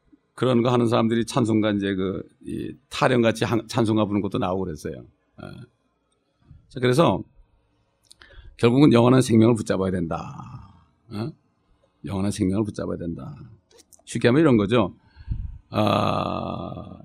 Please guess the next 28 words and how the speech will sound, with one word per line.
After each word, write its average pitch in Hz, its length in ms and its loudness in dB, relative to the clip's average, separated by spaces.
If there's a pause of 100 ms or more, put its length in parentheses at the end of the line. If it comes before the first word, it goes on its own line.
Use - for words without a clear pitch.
(120)
내 196 580 8 (1080)
죽을 185 380 4
몸, 165 380 8 (220)
내 175 160 10
몸 151 380 8
때문에 175 680 6 (640)
이 165 180 4
몸을 160 420 8
위해서 170 320 8
그냥 170 220 6
심부름한 156 540 4
거. 107 120 4
내 156 140 10
몸이 151 280 8
원하는 147 400 8
대로 175 400 6 (500)
가장 - 720 2
죽으라고 165 400 10
심부름하는 143 540 6
사람. 101 640 2
어? 135 220 2 (500)
이런 147 320 10
사람은, 135 720 8 (120)
어? 147 240 4 (380)
뭘, 123 320 4
뭘, 127 340 6
뭘 127 240 6
걷어요? 120 580 4